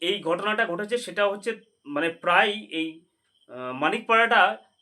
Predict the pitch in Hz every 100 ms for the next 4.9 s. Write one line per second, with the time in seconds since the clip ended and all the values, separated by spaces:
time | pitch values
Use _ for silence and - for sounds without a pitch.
0 | _ 151 196 208 196 180 180 226 220 208
1 | 220 220 220 190 190 175 170 190 160 185
2 | 208 220 226 214 170 175 151 147 170 214
3 | 220 185 170 170 175 143 123 - _ _
4 | _ 151 160 175 147 180 180 226